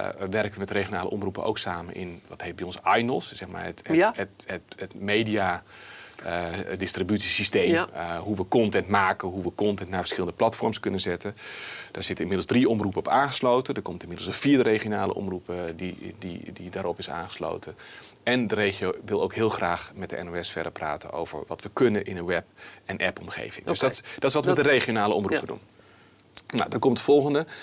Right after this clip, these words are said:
Speaker 1: Dat is, dat heeft te maken met, eh, met de lokale
Speaker 2: Ja.
Speaker 1: omroepen. Er is natuurlijk al jarenlang zorgen over de lokale journalistieke functie.
Speaker 2: Ja.
Speaker 1: Ehm, en wij hebben gezegd, eh, ook geïnspireerd door het model in Engeland, B B C Local. Wij hebben gezegd, "Het zou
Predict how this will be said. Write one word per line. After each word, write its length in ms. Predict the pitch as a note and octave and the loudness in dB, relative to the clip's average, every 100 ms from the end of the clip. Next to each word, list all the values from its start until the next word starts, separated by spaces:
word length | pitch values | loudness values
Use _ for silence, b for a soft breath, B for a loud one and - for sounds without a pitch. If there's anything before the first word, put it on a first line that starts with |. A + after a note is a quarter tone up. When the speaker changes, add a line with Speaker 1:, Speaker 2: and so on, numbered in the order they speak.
| B B B | B B B
Speaker 1:
Dat 140 | G2+ | 2
is, 160 | G2 - | 2 0
dat 120 | - | -2
heeft 160 | G#2 | -2
te 80 | - | 0
maken 300 | A2 F#2+ G2 | 2 0 0
met, 200 | F#2+ F#2 | -2 -2
eh, 80 | F#2+ F2+ | -2 -2
met 140 | F2+ F2 | -4 -6
de 100 | F#2 | 2
lokale 440 | G#2+ B2 C3+ C3+ | 4 6 4 4
Speaker 2:
Ja. 80 | E3 | 4
Speaker 1:
omroepen. 320 | F#3 C#3 - | 2 0 0
Er 60 | - | -2
is 60 | |
natuurlijk 280 | G2 F#2+ F#2 | -2 -4 -2
al 80 | G2 | 0
jarenlang 520 | G2+ A2+ A2 G2 F#2 | 4 6 6 4 2
zorgen 340 | - G2+ F#2 F2+ | 4 4 2 -2
over 120 | F2 | 0
de 60 | |
lokale 540 | F#2+ G2 F#2+ F2+ F2+ F#2 B B B B | 4 4 4 0 -2 -6 B B B B
journalistieke 640 | B G#2 A#2+ F#2+ F#2 F2+ - | B 4 6 6 4 0 -2
functie. 380 | - C#3 - E3+ | 0 0 0 0
Speaker 2:
Ja. 140 | F3+ A#3 B B B | 0 0 B B B
Speaker 1:
Ehm, 400 | - G2+ G2 F#2+ G2+ | 2 4 6 4 0
en 120 | A2 | 2
wij 120 | A#2+ | 6
hebben 180 | C3 B2 | 6 4
gezegd, 440 | - A2+ A2 - | 4 4 2 0
eh, 1080 | - G2+ F#2+ F#2 F#2 F#2 F2+ F2+ F2 F#2 F#2 F#2+ - _ - | -2 0 2 2 2 0 0 0 -2 -4 -6 -8 -12 _ 2
ook 200 | E3 - | 4 4
geïnspireerd 520 | - A#2 - G#2+ F#2+ | 0 0 2 4 4
door 120 | F#2 | 2
het 100 | F2+ - - | 0 -6 -14
model 540 | - G2+ F#2+ F#2+ F2 | -2 2 4 4 2
in 140 | - G2 | -2 -2
Engeland, 380 | F#2+ B2 D3+ E3+ | 0 2 0 0
B 140 | G2+ | 0
B 40 | |
C 120 | F#2+ - | 2 2
Local. 440 | F2 G2+ A#2 B2+ - | 2 0 0 -2 0
Wij 100 | A2 | 0
hebben 160 | G2+ | 0
gezegd, 320 | G2 G2+ G2 | 0 0 0
"Het 120 | - - | -2 0
zou 340 | G#2 G2 G2 | 4 4 4